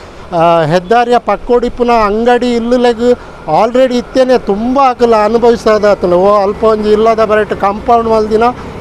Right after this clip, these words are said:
ಆ, ಜೋಕುಲು ಅಲ್ಪ ಸೈಡ್ ಇತ್ತಿಲಕನೆ ಜ-, just ಅಕಲ್ ಪಾಸ್ ಆತೀನಿ ಮೇಲ್ ಬೂರಂದೆ ಮಸ್ತ್ ನಮುಂದ ಅವಂತರ ಆತನ. ಅಂಚಾದು ಈ ರಾಷ್ಟ್ರೀಯ ಹೆದ್ದಾರಿ ಕಾಮಗಾರಿದ ಒಂದೆಟ್ಟು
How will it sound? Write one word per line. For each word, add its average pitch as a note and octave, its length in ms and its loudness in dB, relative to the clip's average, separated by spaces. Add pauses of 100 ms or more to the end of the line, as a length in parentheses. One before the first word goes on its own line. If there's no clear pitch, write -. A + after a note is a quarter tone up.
(180)
ಆ, F3 80 2 (880)
ಜೋಕುಲು G#3+ 340 2
ಅಲ್ಪ G#3 240 0 (200)
ಸೈಡ್ G3+ 300 -2
ಇತ್ತಿಲಕನೆ A#3+ 640 0 (560)
ಜ-, F3 320 0
just C4+ 340 0
ಅಕಲ್ A#3 240 0
ಪಾಸ್ A3+ 320 0
ಆತೀನಿ G3+ 340 0
ಮೇಲ್ F#3 300 2
ಬೂರಂದೆ D#3 640 -2 (680)
ಮಸ್ತ್ - 380 -4
ನಮುಂದ C#4+ 480 0
ಅವಂತರ B3 440 2
ಆತನ. G3+ 340 0
ಅಂಚಾದು A3+ 520 2 (560)
ಈ G3 300 0
ರಾಷ್ಟ್ರೀಯ G#3+ 500 0
ಹೆದ್ದಾರಿ A3 400 0
ಕಾಮಗಾರಿದ A3 680 0
ಒಂದೆಟ್ಟು F#3 800 -2